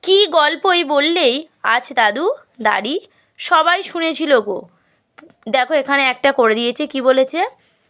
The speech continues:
বলছে, "দাদু আজ এমন গল্প বললেন যে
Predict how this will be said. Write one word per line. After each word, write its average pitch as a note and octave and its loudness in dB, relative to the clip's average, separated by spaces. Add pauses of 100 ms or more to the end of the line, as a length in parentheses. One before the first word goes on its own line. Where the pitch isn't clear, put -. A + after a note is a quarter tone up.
(120)
বলছে, D4 2
"দাদু B3+ 0
আজ C#4 2
এমন C#4+ -2
গল্প C4+ 2
বললেন C#4+ 0
যে C4 0